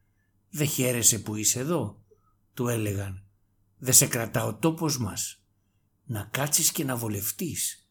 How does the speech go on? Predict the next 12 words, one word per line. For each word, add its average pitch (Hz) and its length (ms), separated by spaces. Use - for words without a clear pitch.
Εμείς 107 300
τους 135 200
αγαπάμε 117 520
τους - 200
ξένους». - 760
«Και 143 120
τι 165 140
να 156 120
υπώ;» 156 480
σκεφτόταν 101 720
ο 101 40
Στέριος, 95 800